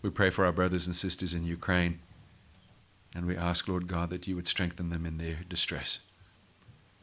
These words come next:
Help us to help them. We pray for your intervention.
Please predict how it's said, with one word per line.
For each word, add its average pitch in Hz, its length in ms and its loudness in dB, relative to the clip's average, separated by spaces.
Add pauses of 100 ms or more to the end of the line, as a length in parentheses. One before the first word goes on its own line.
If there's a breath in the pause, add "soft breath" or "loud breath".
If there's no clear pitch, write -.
(100)
Help 92 200 -2
us 90 180 0
to 90 80 -4
help 92 260 -2
them. 87 240 -2 (1800)
We - 80 -8
pray 95 220 2
for 87 100 -4
your 82 160 -4
intervention. 76 560 -6